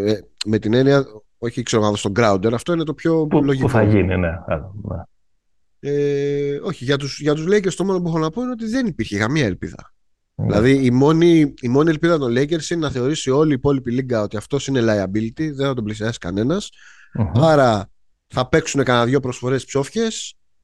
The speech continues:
Speaker 1: θα πάμε εμείς με Westbrook και ό,τι pick έχουμε και τον, ε, Christie και πιθανότατα και τον Reeves, δεν ξέρω ποιον άλλον, και θα πάμε να τον πάρουμε. Ε, από τη στιγμή όμως που μπήκανε στα σοβαρά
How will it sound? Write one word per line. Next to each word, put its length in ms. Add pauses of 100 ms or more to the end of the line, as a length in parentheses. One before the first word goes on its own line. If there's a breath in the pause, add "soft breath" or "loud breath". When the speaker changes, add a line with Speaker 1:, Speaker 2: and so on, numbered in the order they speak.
(300)
Speaker 1:
θα 220
πάμε 240
εμείς 280
με 280
Westbrook 380
και 100
ό,τι 280
pick 160
έχουμε 320
και 140
τον, 440
ε, 240
Christie 480
και 440
πιθανότατα 600
και 80
τον 140
Reeves, 260
δεν 120
ξέρω 200
ποιον 220
άλλον, 220
και 60
θα 100
πάμε 140
να 20
τον 100
πάρουμε. 280
Ε, 80
από 140
τη 80
στιγμή 220
όμως 160
που 100
μπήκανε 540 (420 loud breath)
στα 180
σοβαρά 800